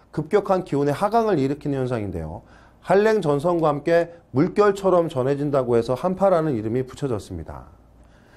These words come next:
먼저 겨울이 추워지는 원인을 잠시 살펴보면, 지구의 대기는 이와 같이 열적 평형을 이루기 위해서 순환을 끊임없이 하고 있습니다. 즉, 대기 대순환이라고 이제 우리가 얘기를 하게 되는데요.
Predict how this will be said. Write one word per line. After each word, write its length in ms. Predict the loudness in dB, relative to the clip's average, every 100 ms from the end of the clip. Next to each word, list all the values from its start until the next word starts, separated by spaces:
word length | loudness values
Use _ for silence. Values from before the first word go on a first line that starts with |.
| -20 -20 -20 -4
먼저 300 | 2 4 4
겨울이 380 | 2 4 4 4
추워지는 480 | -2 -2 0 2 2
원인을 340 | 4 2 0
잠시 240 | -2 -6 -6
살펴보면, 720 | -8 -2 0 0 -2 -4 -6
지구의 380 | -6 2 2 4
대기는 420 | 2 2 2 2
이와 160 | 2 2
같이 260 | 2 0
열적 380 | 0 0 -2 -2
평형을 420 | -2 0 2 2
이루기 280 | 2 2 2
위해서 420 | 2 2 2 0 -4 -14
순환을 500 | -4 2 2 2 2
끊임없이 480 | 2 2 0 0
하고 200 | -2 -2
있습니다. 540 | -4 -4 -6 -4 -6 -8 _ _ -20 -20
즉, 200 | -4 -4
대기 300 | 0 0 0
대순환이라고 760 | 0 -2 0 2 2 2 0 0
이제 80 | -2
우리가 300 | -4 -2 -2
얘기를 240 | -2 -4
하게 180 | -2 -2
되는데요. 560 | 0 -2 -2 -2 -4